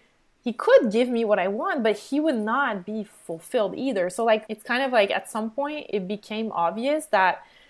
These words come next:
we had, through our conversations, we had built an in-, incredible life, and we both grew so much together. Like, we both helped each other elevate in different ways, but we really supported each other to grow where we're at today.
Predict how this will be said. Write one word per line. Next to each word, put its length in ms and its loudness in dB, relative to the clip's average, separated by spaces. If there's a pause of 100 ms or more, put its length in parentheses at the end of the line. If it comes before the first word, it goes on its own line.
(180)
we 260 -2
had, 500 2 (120)
through 200 2
our 120 6
conversations, 1080 -6 (140)
we 280 -4
had 360 0 (380)
built 520 2 (280)
an 100 -6
in-, 220 -6
incredible 480 2
life, 420 0
and 160 -6
we 120 -4
both 400 2
grew 280 -2
so 540 -4
much 320 -8
together. 500 -2
Like, 200 -2
we 80 0
both 440 2
helped 280 -2
each 180 -8
other 300 0
elevate 560 0
in 140 -8
different 340 -8
ways, 340 -6
but 240 -2
we 280 -6 (260)
really 640 2
supported 580 -2
each 220 -8
other 220 -4
to 140 -12
grow 360 -2
where 380 0
we're 160 -2
at 340 -2
today. 480 -2